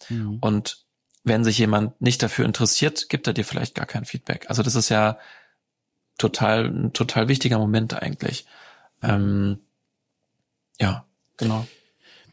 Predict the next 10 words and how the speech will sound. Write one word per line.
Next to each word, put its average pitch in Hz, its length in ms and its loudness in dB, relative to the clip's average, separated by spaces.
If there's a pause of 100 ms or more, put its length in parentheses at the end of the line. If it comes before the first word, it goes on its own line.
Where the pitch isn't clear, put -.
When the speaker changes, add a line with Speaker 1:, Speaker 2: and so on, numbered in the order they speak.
Speaker 1:
Wir 127 160 0
wollen 160 240 4
ja 185 140 2
heute 160 320 0
eigentlich 175 320 0
in 139 80 -8
dem 156 140 2
Gespräch 156 440 -2
auf 135 140 -6
ein 135 240 2